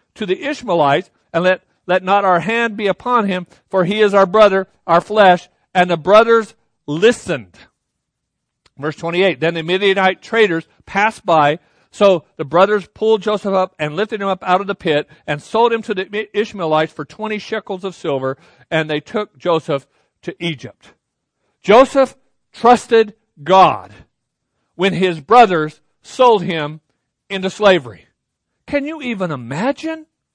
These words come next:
Can you imagine what must have been going on in that family unit?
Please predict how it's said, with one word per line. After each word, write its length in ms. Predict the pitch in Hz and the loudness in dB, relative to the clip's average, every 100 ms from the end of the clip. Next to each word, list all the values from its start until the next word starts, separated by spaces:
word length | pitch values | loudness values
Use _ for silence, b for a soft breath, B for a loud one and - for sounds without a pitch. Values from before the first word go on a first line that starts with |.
| _ _ _ _ - | _ _ _ _ -6
Can 180 | 302 | -6
you 140 | 302 285 | -2 -4
imagine 480 | 208 233 262 254 220 | 0 2 2 -2 -6
what 180 | 240 | -6
must 220 | 247 208 - | -4 -6 -6
have 80 | |
been 120 | 190 175 | -10 -2
going 300 | 196 220 214 | -2 0 0
on 220 | 233 226 | -2 -2
in 80 | 185 | -4
that 240 | 156 - | -6 -4
family 360 | 160 220 220 185 | -4 -2 -2 -4
unit? 520 | 165 214 302 - | -4 -4 -4 -6